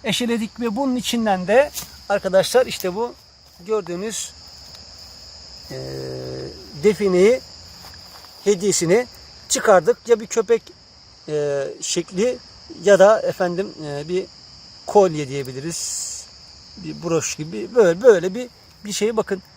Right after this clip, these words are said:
şuraları parlıyor bunun. E, sarı sarı. Size ne kadar geçiyor oradan bilmiyorum.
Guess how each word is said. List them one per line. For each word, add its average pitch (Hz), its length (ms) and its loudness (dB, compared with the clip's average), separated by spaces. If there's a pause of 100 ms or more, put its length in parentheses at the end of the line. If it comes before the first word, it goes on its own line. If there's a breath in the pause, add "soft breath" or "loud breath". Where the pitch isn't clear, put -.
(120)
şuraları 196 340 -2
parlıyor 196 540 0
bunun. 196 240 -8 (640)
E, 135 140 -12 (100)
sarı 165 280 -2
sarı. 170 340 -4 (1000)
Size 160 200 -12
ne 175 80 -10
kadar 151 240 -4
geçiyor 143 380 -10
oradan 139 220 -8
bilmiyorum. 147 400 -10